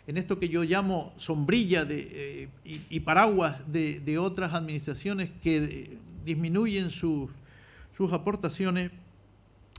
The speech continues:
Luego hablaré un poco sobre el tema este de, del insularismo y la defensa de Gran Canaria y en qué sentido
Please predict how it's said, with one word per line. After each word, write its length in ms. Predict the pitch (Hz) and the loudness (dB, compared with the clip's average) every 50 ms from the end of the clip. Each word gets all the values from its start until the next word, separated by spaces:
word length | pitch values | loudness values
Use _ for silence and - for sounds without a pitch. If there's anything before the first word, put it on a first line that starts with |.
| - - | -12 -4
Luego 200 | 160 175 175 170 | -2 0 2 2
hablaré 220 | 165 156 151 156 | 2 2 2 0
un 80 | 151 131 | 0 -2
poco 280 | - 165 160 151 139 | -2 -4 -4 -2 -4
sobre 200 | 135 - 131 127 | -4 -2 -2 -2
el 60 | 120 127 | -2 -4
tema 280 | 156 151 143 139 147 | -4 -6 -4 -4 -4
este 260 | 151 151 - - 131 | -6 -6 -6 -8 -6
de, 160 | 123 120 120 - - - - - - - - | -6 -6 -8 -12 -14 -18 -20 -20 -20 -18 -16
del 140 | 127 123 131 | -16 -12 -12
insularismo 600 | 131 - - 143 131 127 135 175 190 165 156 151 | -12 -10 -10 -10 -10 -8 -4 -4 -4 -2 -4 -6
y 40 | 135 | -6
la 40 | 123 | -8
defensa 400 | 117 113 - 165 156 - - 147 | -8 -8 -8 -8 -8 -6 -6 -6
de 60 | 135 | -6
Gran 180 | 123 131 120 | -6 -10 -10
Canaria 400 | 117 135 151 175 185 170 151 139 | -10 -10 -8 -8 -6 -6 -8 -8
y 140 | 131 131 135 | -10 -10 -12
en 140 | 135 135 135 - | -12 -14 -10 -8
qué 100 | 151 143 | -8 -8
sentido 520 | 143 135 127 135 147 156 139 135 117 - | -6 -8 -8 -6 -6 -6 -6 -6 -8 -10